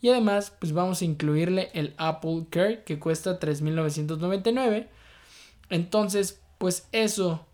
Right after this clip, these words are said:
sumado a los sesenta y dos mil trescientos noventa y nueve, pues sí, ya es una cantidad que ya empieza a pesar a cualquier bolsillo, diría yo, ¿no?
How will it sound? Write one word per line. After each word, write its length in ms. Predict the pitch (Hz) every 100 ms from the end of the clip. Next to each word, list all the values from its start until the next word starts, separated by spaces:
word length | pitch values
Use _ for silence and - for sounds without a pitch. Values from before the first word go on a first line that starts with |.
| _
sumado 760 | - - 180 190 214 190 151 151 - - - - - - - - -
a 140 | - 165
los 480 | 165 165 156 - -
sesenta 540 | - 170 156 175 160
y 60 | 165
dos 160 | 165
mil 240 | 170 202 185
trescientos 540 | 160 151 190 185 185
noventa 340 | 208 233 220 247
y 20 |
nueve, 400 | 262 190 165 208 - _ _ _ _ _ _ _ _ - -
pues 160 | 175
sí, 180 | 160 202
ya 80 | 196
es 100 | 196
una 180 | 208 196
cantidad 600 | 202 170 160 160 170 - _ _ _ _ - _
que 260 | - 190 175
ya 180 | 165 170
empieza 400 | 180 170 185 185
a 100 | 185
pesar 480 | 156 151 160 165 -
a 720 | 151 147 147 143 139 - - _ - 214
cualquier 340 | - 151 196
bolsillo, 440 | 208 151 247 254
diría 240 | 165 165 170
yo, 280 | 170 180 156
¿no? 300 | 165 220